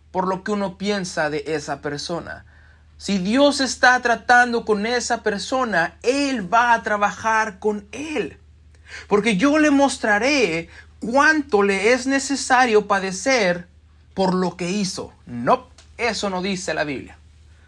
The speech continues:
Por las veces que falló, "Yo le mostraré cuánto le es necesario padecer por, por su pasado cuestionable". Lo que dice la Biblia es, "Yo le mostraré cuánto le es necesario padecer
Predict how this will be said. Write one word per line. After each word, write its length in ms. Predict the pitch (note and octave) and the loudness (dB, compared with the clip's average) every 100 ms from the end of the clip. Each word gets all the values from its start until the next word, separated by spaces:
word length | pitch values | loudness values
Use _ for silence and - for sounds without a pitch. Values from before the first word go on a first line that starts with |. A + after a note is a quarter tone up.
| - - - - | -20 -20 -20 -2
Por 480 | G3+ G#3 F#3+ F#3 F#3+ | 2 2 -2 -6 -2
las 340 | G#3 G3+ F3+ | 0 0 0
veces 340 | A3+ B3 C4 | 2 2 0
que 140 | B3+ A3+ | -4 -4
falló, 380 | G#3 G3 F#3+ - - - - - - - | -2 -2 -4 -6 -18 -20 -20 -20 -18 -6
"Yo 340 | D#3 C4 C#4 | 2 4 6
le 140 | C#4 | 4
mostraré 640 | C4+ C4+ - B3 A3+ A#3+ - | 2 0 0 -2 0 -2 -2
cuánto 380 | A#3 A#3 A#3 A#3 | 0 0 0 -2
le 120 | A3+ | -2
es 80 | A3 | -2
necesario 680 | A3 G#3 - A3 A3 G#3 | -6 -8 0 0 2 -2
padecer 640 | G3 F#3 F3 - G#3+ A3 G3 | -2 -4 -4 -6 -6 -4 -6
por, 220 | G3 F#3+ F#3 - - | -6 -6 -8 -18 -8
por 180 | F3 F3+ | -4 -2
su 180 | F3+ F#3 | -2 0
pasado 560 | F#3 F3+ G#3+ G#3 A3 | 0 2 4 4 2
cuestionable". 720 | A3 G3+ - F#3+ F#3 E3 A#2 - _ - - - - - - _ - _ - - _ _ - | -2 -4 -6 -4 -2 -4 -8 -16 _ -20 -20 -20 -20 -20 -20 _ -20 _ -20 -20 _ _ -14
Lo 160 | C3 | -10
que 100 | C3 | -8
dice 360 | C3+ F#3+ G#3+ A#3 | -8 -6 -4 -2
la 120 | A3 | 0
Biblia 420 | G#3 G#3 F3+ D#3 | -2 -4 -2 -2
es, 340 | D3+ C3+ C3 - - | -2 -8 -10 -18 -10
"Yo 280 | C#3+ G#3 | 0 2
le 100 | G#3+ | 2
mostraré 680 | G#3+ G#3 G3+ G3+ F#3 D#3 - - | 0 -2 -4 -4 -2 -4 -8 -10
cuánto 460 | F3+ G3 G3+ G3+ G#3+ | -2 0 0 -2 -2
le 200 | G3 F#3 | -2 -2
es 120 | F#3 | -4
necesario 760 | G3 F#3 E3 - F#3+ F#3 D#3+ | -8 -8 -8 0 0 0 -2
padecer 760 | D#3 D3 C#3+ - A3 G3 C#3+ - | -2 -2 -2 -2 0 0 0 -6